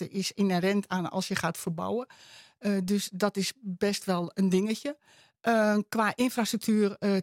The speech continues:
parkeergelegenheid is er voldoende. Want er is een heel groot parkeerterrein achter de Wingert. En dat staat voor de helft, eh, leeg. Dat heb ik een aantal keren, eh, zelf gezien. En, en, eh, d-, dus daar is, daar zijn mogelijkheden.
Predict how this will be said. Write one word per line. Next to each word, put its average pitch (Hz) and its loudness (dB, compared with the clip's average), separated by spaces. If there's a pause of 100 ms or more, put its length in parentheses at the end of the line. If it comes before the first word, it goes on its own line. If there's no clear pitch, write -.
parkeergelegenheid 180 0
is 247 0
er 214 -2
voldoende. 196 0 (320)
Want 214 -4
er 208 -6
is 202 -6
een 208 0
heel 208 2
groot 202 0
parkeerterrein 190 0
achter 214 0
de 180 0
Wingert. 170 -4 (380)
En 196 -2
dat 190 0
staat 185 0
voor 208 -2
de 185 2
helft, 202 -2
eh, 170 -2
leeg. 196 -4
Dat - -6
heb 190 -2
ik - -14
een 185 0 (160)
aantal 185 -2
keren, 175 -2 (420)
eh, 190 2
zelf 208 4
gezien. 185 2
En, 185 -4
en, 180 -2
eh, 165 -6
d-, 170 -18
dus 196 0
daar 202 0
is, 185 -6
daar 214 0
zijn 180 0
mogelijkheden. 233 -4